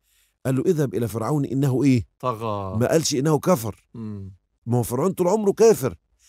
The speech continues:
Speaker 1: إنما إن فرعون علا في الأرض وجعل أهلها شيعا.
Speaker 2: مم.
Speaker 1: ها،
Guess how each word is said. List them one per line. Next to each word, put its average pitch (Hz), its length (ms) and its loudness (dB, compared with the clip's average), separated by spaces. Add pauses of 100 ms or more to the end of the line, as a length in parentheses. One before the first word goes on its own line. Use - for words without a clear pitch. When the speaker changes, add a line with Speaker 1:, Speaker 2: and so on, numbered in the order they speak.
(200)
Speaker 1:
إنما 151 420 4 (260)
إن 151 200 2
فرعون 139 440 -2 (200)
علا 160 500 2
في 123 120 -4
الأرض 147 460 2 (360)
وجعل 135 400 0
أهلها 143 340 0
شيعا. 131 340 0
Speaker 2:
مم. 110 440 -14 (100)
Speaker 1:
ها، 131 160 0